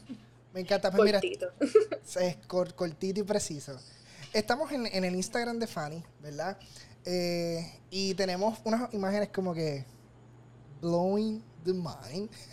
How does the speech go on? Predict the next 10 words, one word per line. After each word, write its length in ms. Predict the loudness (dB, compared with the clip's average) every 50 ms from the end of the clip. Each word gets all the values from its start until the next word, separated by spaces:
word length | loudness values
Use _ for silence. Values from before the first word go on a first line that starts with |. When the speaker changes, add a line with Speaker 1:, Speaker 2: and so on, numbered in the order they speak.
| -4 -4
Speaker 1:
<laughs> 320 | -4 -4 -2 -6 -8 -8 -10 -14 -20 -20 -20 -12 -10
como 180 | -8 -6 2 6
ella 100 | 6 6
dice, 200 | 6 6 2 0
surrealista. 640 | -2 0 0 0 0 0 0 -4 -2 -2 2 4 6 4 4 4 0 -2
Speaker 2:
<laughs> 280 | -4 -12 -18 -14 -8
Speaker 1:
Este, 880 | -4 -4 -4 -4 -6 -6 -4 -2 -2 0 0 0 0 -2 -2 -4 -6 -10 -16 -20 -20 -20 -20 -20 -6
vamos 240 | -4 -4 -2 -2 -2
a 40 | -2
comer, 240 | -2 0 -2 -2